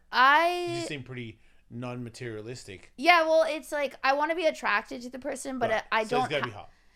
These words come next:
Speaker 1: No, it doesn't have to be. Like, a lot of times, like, a very conventionally, you know, I don't need some six five, like, I don't, if a guy has
Speaker 2: Six five?
Speaker 1: abs, if a guy has
Speaker 2: Jesus.
Speaker 1: an abs pic on, in, on Hinge, I swipe left 'cause I'm like,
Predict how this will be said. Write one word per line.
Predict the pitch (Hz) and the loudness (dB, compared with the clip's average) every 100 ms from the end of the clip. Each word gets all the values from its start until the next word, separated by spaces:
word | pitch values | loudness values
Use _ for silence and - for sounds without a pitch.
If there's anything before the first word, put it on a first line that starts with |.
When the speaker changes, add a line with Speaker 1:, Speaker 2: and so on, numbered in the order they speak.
| - | -8
Speaker 1:
No, | 339 403 339 | -2 0 0
it | - 254 | -2 0
doesn't | 302 302 311 254 | -2 0 -6 -8
have | 220 240 254 | -2 0 0
to | - 240 | -6 -6
be. | 240 226 | -4 -4
Like, | - 247 | 0 0
a | 240 | 2
lot | 226 262 | 4 4
of | 285 | 2
times, | - 320 277 | -6 -6 -4
like, | 254 226 - | -6 -4 -4
a | 208 | -2
very | 208 208 208 | -2 -2 -4
conventionally, | - 220 202 196 190 196 220 202 202 190 185 151 101 - - - | -6 -10 -6 -4 -4 -8 -10 -8 -6 -8 -8 -10 -12 -16 -20 -18
you | - 196 | -10 -8
know, | 170 165 - | -6 -8 -2
I | 233 | 0
don't | 269 269 | 0 -2
need | 233 220 | -6 -8
some | - 220 208 | -6 -8 -8
six | - 202 - | -10 -12 -8
five, | - 185 180 170 170 | -2 2 2 0 0
like, | 156 160 - - - - - | -2 -2 -8 -20 -20 -20 2
I | 262 | 4
don't, | 285 - | 4 2
if | 339 | 0
a | 302 | 2
guy | 269 285 | 8 8
has | 359 392 381 | 8 6 2
Speaker 2:
Six | - | 0
five? | 165 233 269 285 | 6 8 8 4
Speaker 1:
abs, | 302 - - | -2 -12 -4
if | 269 285 | -2 0
a | 302 | 4
guy | 269 359 | 6 6
has | 392 381 | 4 2
Speaker 2:
Jesus. | 403 285 | 0 2
Speaker 1:
an | 226 | 4
abs | 233 262 - | 6 4 -2
pic | - 311 330 | 0 0 2
on, | 240 226 214 208 - - | 0 -2 -4 -10 -14 -8
in, | - 220 - - | -6 -6 -8 -2
on | 214 208 | -2 -2
Hinge, | 214 208 208 | -4 -6 -4
I | 196 | -4
swipe | 202 - - - | -6 -8 -10 -6
left | - 202 - | -6 -8 -10
'cause | - 208 | -12 -8
I'm | 190 | -6
like, | 175 | -6